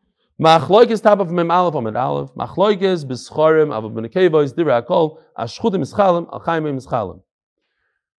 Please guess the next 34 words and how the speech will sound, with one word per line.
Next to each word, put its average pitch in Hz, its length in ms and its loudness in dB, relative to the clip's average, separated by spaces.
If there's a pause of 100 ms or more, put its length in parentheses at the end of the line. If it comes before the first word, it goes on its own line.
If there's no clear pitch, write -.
(420)
On 110 140 -6
a 117 60 -2
female, 208 720 6
everybody 175 320 4
agrees 151 400 -2
that 117 120 0
it's 107 200 -10
also 160 400 0
gzeir 131 260 -2
shem 160 160 -6
yigalim 139 360 0
mem 107 100 -4
adorim. 147 580 2 (460)
The 147 120 4
whole 240 300 8
pra-, - 240 0
the 160 100 0
whole 220 160 6
machloikis 226 540 0
is 240 240 -4
on 185 160 2
a 185 80 2
zachar, 135 560 -2
'cause 110 140 -8
a 117 100 -4
zachar, 156 640 2 (360)
do 196 120 2
we 226 380 -2
have 190 180 2
a 214 60 0
gzeira? 214 400 6
'Cause 156 160 -2
maybe 196 640 0 (220)
you'll, 165 280 2